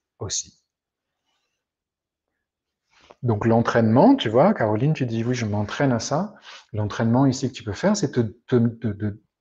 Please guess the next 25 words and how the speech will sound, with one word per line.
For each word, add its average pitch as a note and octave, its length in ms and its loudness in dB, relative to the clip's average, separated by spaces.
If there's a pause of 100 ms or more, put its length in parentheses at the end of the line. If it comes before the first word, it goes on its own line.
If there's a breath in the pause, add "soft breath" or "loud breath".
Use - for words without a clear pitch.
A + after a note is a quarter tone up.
pardon, G2+ 180 -4
<laughs> - 560 -6
de G2+ 80 -2
te - 180 -2
demander, C#3+ 760 4 (640 soft breath)
euh, « G#2 420 -2 (960)
Qu'est-ce - 340 -2
que - 160 -4
c'est G#2+ 320 -2
là ? E2 260 -10 (440)
Qu'est-ce F#3+ 260 0
que D3+ 120 -4
je - 140 -4
perçois G2 520 -4
ici ? - 360 -16 (1200)
Qu'est-ce - 320 -2
que, C3+ 420 0 (260 loud breath)
qu'est-ce F3 220 0
que - 80 -12
je, B2 1000 0
qu'est-ce D3+ 160 -2
que D#3 100 0
je C#3+ 100 2
sais G2 460 -2
ici ? - 420 -16